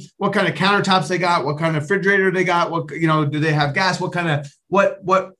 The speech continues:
um, what type of wood the cabinets are, what type of wood the floors are.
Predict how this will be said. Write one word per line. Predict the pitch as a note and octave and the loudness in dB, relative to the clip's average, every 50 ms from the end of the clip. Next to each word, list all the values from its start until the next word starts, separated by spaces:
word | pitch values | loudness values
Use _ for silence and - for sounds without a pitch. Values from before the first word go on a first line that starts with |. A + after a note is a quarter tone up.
| - | -2
um, | D3+ D#3 D3 C#3+ C#3+ C3+ A#2 G2 F2+ - - _ _ _ _ _ _ _ _ _ - | 0 2 4 4 4 2 0 -2 -6 -8 -14 _ _ _ _ _ _ _ _ _ -2
what | C#3 E3 F3+ F3+ F3+ | 0 0 0 0 -2
type | - - F3+ F#3 F3+ F3+ | -4 -2 0 0 0 0
of | D#3+ C#3+ C3+ B2 B2 | 0 -2 -4 -4 -4
wood | B2+ C3 D3+ F3 F3+ F#3 F3 F3 F#3 D3 - - - _ | -2 0 0 2 2 2 0 0 -2 -4 -6 -10 -14 _
the | - D#3+ | -6 -6
cabinets | D3 D3 D3+ C#3+ C#3+ C#3+ D#3 D#3 D#3 D3 D3 - - - | -2 0 2 2 2 2 0 -2 -2 -4 -6 -8 -8 -6
are, | D3+ D#3+ E3+ F3 F3 F3+ F3+ F3 F3 - - - - - | -4 -4 -2 -2 -2 -2 -2 -4 -6 -8 -14 -16 -6 0
what | F3+ F#3+ F#3+ | 0 0 2
type | F#3+ F#3 F#3+ E3 D#3+ | 2 0 0 0 -2
of | D3+ C3+ B2+ | -2 -4 -2
wood | C3+ D#3+ F3+ F#3+ D#3+ | 0 0 0 2 0
the | D3+ C#3 | 0 -4
floors | - - - F3+ F3+ F3+ E3+ E3 D#3+ | -6 -4 -2 0 2 2 0 0 -4
are. | C#3 A#2+ B2 B2 B2 B2 B2+ B2 | -6 -6 -6 -6 -6 -6 -8 -10